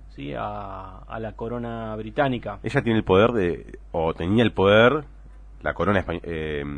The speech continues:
Speaker 2: británica tiene el poder de diluir, o de, di-, ¿cómo se dice? De desarmar un congreso, un parlamento de, de estos países,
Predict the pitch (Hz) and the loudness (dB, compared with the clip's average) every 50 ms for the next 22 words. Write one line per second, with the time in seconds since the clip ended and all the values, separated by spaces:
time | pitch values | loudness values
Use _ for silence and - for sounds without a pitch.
0 | 71 71 67 69 - 78 82 82 95 95 92 90 85 95 95 87 - 104 110 107 | -10 -10 -12 -12 -12 -8 -4 -2 -2 -2 -2 -2 -2 -2 -4 0 0 0 0 0
1 | 104 87 80 80 78 78 76 78 82 85 82 90 110 139 143 127 - 82 69 80 | -2 -2 -2 -4 -6 -8 -8 -8 -6 -2 0 2 4 4 4 2 0 0 -4 -4
2 | 80 78 78 78 71 78 85 90 - - - - - - - - - - - - | -4 -4 -6 -8 -8 -10 -10 -12 -12 -14 -16 -18 -20 -20 -20 -20 -20 -20 -20 -20
3 | - - - - - - - - 92 87 - - 98 98 98 - - 95 87 80 | -20 -20 -20 -20 -20 -20 -14 -12 -12 -12 -10 -8 -8 -8 -8 -6 -6 -4 -4 -4
4 | - - - - - - - - - - - - - - - 87 87 90 90 82 | -6 -12 -20 -20 -20 -20 -20 -20 -20 -20 -20 -20 -18 -14 -8 -6 -4 -2 -2 -2
5 | 82 82 82 80 - - - - 85 85 90 85 - 92 85 92 110 123 123 113 | -2 -4 -4 -6 -10 -14 -18 -16 -8 -8 -8 -4 -2 -2 -2 2 4 6 6 6
6 | 101 101 98 92 95 90 80 - 87 87 90 104 120 123 - - 92 85 80 90 | 4 2 -2 -2 -2 -2 0 0 -2 0 0 0 0 0 0 -2 -8 -2 0 0
7 | 85 87 90 98 107 110 110 113 107 90 82 80 78 78 78 76 71 67 - 80 | 2 2 0 0 0 -4 -2 -4 -4 -4 -4 -6 -8 -10 -10 -10 -12 -12 -10 -10
8 | 85 78 - - 85 - - 78 76 69 - - 69 | -10 -10 -12 -14 -12 -10 -8 -10 -10 -10 -14 -18 -18